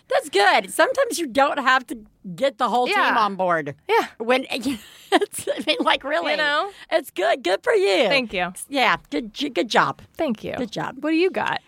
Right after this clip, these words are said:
Speaker 1: Um, okay, so my Christmas present, one of my Christmas presents I got <laughs> was this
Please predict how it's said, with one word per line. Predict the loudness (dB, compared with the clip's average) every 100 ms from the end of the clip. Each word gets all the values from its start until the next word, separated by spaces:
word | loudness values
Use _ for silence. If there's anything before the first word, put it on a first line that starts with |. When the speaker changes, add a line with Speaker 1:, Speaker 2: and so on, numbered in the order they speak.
| _
Speaker 1:
Um, | 2 4 4 2 -4 -8 _ _ -20 -4 0
okay, | 2 2 0
so | -4 0 2 2 0 -6 -8
my | 0 0
Christmas | 0 -4 -2 -2 -4
present, | -2 -2 0 -2 -4 -10 -20 _
one | 0
of | 2
my | 2
Christmas | 2 -4 -4 -2
presents | -2 -2 -4
I | -2
got | 0 0 -2 -6 -10
<laughs> | -20 _ -2
was | 4 4 2 -6 -10 -14 -20 -20 -20 _
this | 2 2 2 -6